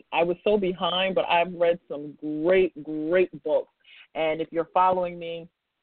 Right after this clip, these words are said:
you'll know I'm on Goodreads, Literary Jewels, or you can go to the Literary Jewels website, w w w dot my literary jewels dot com. There's been a lot of great books. Like, I've, I was behind. Sadly enough, I was, like,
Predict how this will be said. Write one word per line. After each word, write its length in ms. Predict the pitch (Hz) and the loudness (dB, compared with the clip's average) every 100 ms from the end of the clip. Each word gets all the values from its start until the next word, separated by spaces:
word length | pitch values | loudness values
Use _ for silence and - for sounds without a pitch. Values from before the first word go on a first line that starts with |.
| _ _ _ _ - | _ _ _ _ -14
you'll 220 | 165 190 | -10 -8
know 240 | 190 175 | -4 -2
I'm 160 | 175 175 | -2 -2
on 200 | 175 185 | -6 -6
Goodreads, 520 | 175 175 170 165 170 | -6 -6 -4 -6 -4
Literary 360 | 170 170 170 170 | -4 -2 -4 -6
Jewels, 360 | 160 165 160 160 _ - - | -6 -4 -4 -6 _ -20 -10
or 160 | - 175 | 0 0
you 60 | 185 | 2
can 80 | |
go 100 | 185 | -2
to 100 | 180 | -2
the 120 | 185 170 | 0 0
Literary 400 | 175 170 165 165 | 2 2 0 0
Jewels 260 | 165 160 | -4 -4
website, 560 | 160 160 170 180 160 143 | -2 -2 0 0 2 2
w 240 | 160 160 | -2 -2
w 20 | |
w 240 | 156 156 151 | -2 -2 2
dot 240 | 156 - | 2 2
my 200 | 156 156 | 0 -2
literary 420 | 156 156 151 151 | 0 -2 -2 -4
jewels 260 | 151 151 151 - | -4 -6 -4 2
dot 160 | 151 - | 2 0
com. 340 | - 156 147 - _ _ | -4 -2 -2 -8 _ _
There's 160 | 165 160 | -4 -2
been 140 | 156 | -2
a 80 | 151 | -2
lot 340 | 147 151 170 170 | 2 4 4 2
of 140 | 160 | -2
great 280 | 165 170 - | -8 -10 -6
books. 240 | 165 151 - | -6 -6 -4
Like, 200 | 151 151 - | -6 -6 -10
I've, 320 | 160 165 156 156 - | -6 -4 -4 -4 -2
I 40 | |
was 140 | 170 | -2
behind. 640 | 165 160 165 175 156 117 143 147 _ _ | -2 -4 -2 -4 -4 -8 -12 -18 _ _
Sadly 320 | 190 202 196 | 2 2 0
enough, 240 | 190 170 156 _ - - | -6 -8 -12 _ -8 -2
I 80 | |
was, 120 | 180 180 | -2 -2
like, 180 | 170 | -6